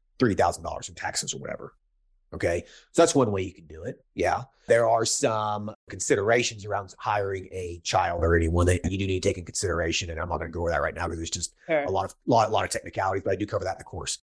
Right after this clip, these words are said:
Speaker 1: Basically, what it comes down to is you have expenses in your business, and if those expenses are tax deductible,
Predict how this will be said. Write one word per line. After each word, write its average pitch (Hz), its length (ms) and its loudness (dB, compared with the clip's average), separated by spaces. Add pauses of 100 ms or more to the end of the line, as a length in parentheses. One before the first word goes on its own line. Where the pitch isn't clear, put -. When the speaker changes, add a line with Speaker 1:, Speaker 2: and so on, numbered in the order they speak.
(140)
Speaker 1:
Basically, 190 540 6
what 156 180 4
it 196 80 0
comes 143 240 -4
down 95 280 -14
to 92 420 -10
is 87 520 -6
you 107 180 -4
have 90 440 0 (240)
expenses 139 640 -2
in 143 100 -2
your 139 120 0
business, 90 500 -6
and - 100 -20
if - 80 -20
those 113 180 0
expenses 139 600 -2
are 101 140 -6
tax - 420 -4
deductible, 95 720 -2